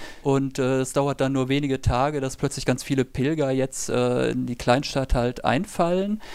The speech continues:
Dummerweise schickt aber auch der Vatikan einen Abgesandten vorbei, der nämlich jetzt, äh, überprüfen soll, ob es sich wirklich um ein Wunder handelt.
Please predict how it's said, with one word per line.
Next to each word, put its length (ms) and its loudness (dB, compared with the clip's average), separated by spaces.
Dummerweise 600 0
schickt 260 -4
aber 160 2
auch 140 0
der 160 -2
Vatikan 640 0
einen 200 0
Abgesandten 640 2
vorbei, 460 0
der 140 0
nämlich 260 0
jetzt, 320 -2
äh, 300 2
überprüfen 600 0
soll, 380 0
ob 220 -2
es 120 -4
sich 280 0
wirklich 340 2
um 120 2
ein 200 0
Wunder 460 2
handelt. 560 0